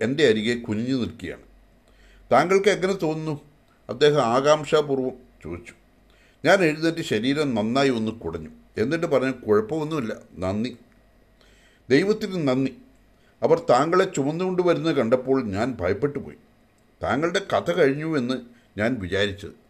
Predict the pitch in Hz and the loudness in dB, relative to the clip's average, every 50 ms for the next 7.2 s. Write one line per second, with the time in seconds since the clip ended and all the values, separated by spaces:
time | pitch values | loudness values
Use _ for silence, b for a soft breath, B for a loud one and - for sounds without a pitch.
0 | _ _ _ _ _ _ _ _ _ b b b b b b b b - 117 139 | _ _ _ _ _ _ _ _ _ b b b b b b b b -6 -2 4
1 | 170 180 180 185 185 175 147 - - - 185 180 196 156 127 127 131 120 107 101 | 6 6 6 6 4 2 -2 -4 -4 -6 -4 -2 0 0 2 4 4 4 4 2
2 | 98 113 - - - - - 117 87 71 - - - _ _ _ _ 104 104 123 | 0 -4 -6 -6 -10 -10 -8 -8 -8 -8 -12 -16 -20 _ _ _ _ -6 -4 -4
3 | 143 175 170 - 143 120 120 135 160 175 175 170 165 160 160 143 123 120 120 117 | -4 -4 -2 2 4 4 4 4 4 2 2 2 0 0 -2 -4 -4 -6 -6 -6
4 | - 175 165 147 127 147 147 143 143 127 117 113 110 117 120 107 92 92 98 101 | -8 -8 -8 -6 -4 -2 0 0 0 0 0 -2 -2 -2 -2 0 0 0 -2 -2
5 | 101 95 80 69 71 - - _ _ _ _ _ b b b b b b b - | -4 -6 -6 -8 -12 -18 -20 _ _ _ _ _ b b b b b b b -6
6 | 135 135 - - 202 202 190 165 160 147 143 151 143 117 107 101 - 110 107 107 | -6 -4 2 2 2 2 2 -4 -4 -2 2 2 2 2 2 2 2 2 2 0
7 | 98 - 98 | -4 -8 -12